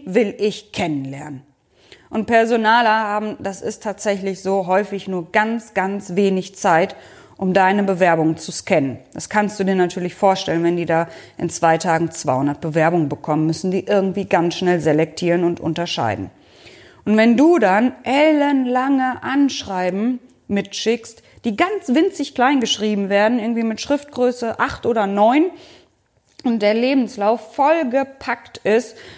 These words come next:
mit Informationen und ganz klein und verschnörkelt vielleicht noch geschrieben ist, dann vergeht einfach vielen die Lust am Lesen.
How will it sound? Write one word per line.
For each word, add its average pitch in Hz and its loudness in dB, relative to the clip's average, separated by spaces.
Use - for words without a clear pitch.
mit 233 0
Informationen 240 0
und 214 -4
ganz 247 -2
klein 226 0
und 214 -4
verschnörkelt 233 0
vielleicht 190 0
noch 190 -6
geschrieben 196 -2
ist, 214 -2
dann 214 2
vergeht 208 0
einfach 185 -4
vielen 220 2
die 185 -4
Lust 190 0
am 190 -2
Lesen. 156 0